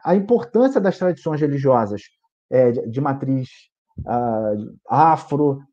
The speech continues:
né, de matriz indígena, ah, de, dos orientais, enfim, em fazer com que o aluno entenda que a diversidade religiosa é que vai garantir a identidade religiosa de cada um.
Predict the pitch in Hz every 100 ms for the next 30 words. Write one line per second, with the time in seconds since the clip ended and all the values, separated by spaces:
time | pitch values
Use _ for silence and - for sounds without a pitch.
0 | - 143 180 135 117 123 135 135 123 113
1 | _ _ 139 135 143 139 135 139 117 156
2 | 156 131 139 139 139 139 _ _ 127 123
3 | 123 120 117 117 _ 131 123 143 131 143
4 | 156 160 156 - 143 151 147 143 - _
5 | _ - 208 - 175 120 110 165 208 202
6 | 139 226 208 190 277 269 233 - 220 196
7 | 147 - _ 151 180 165 170 175 190 180
8 | 214 247 156 117 - _ _ _ _ _
9 | 190 196 190 196 196 175 180 175 180 160
10 | 165 185 196 208 - 175 - 170 190 180
11 | 190 247 294 262 - - 180 208 - _
12 | _ 160 180 156 214 214 196 151 175 196
13 | 202 196 185 196 170 160 160 160 160 165
14 | 175 123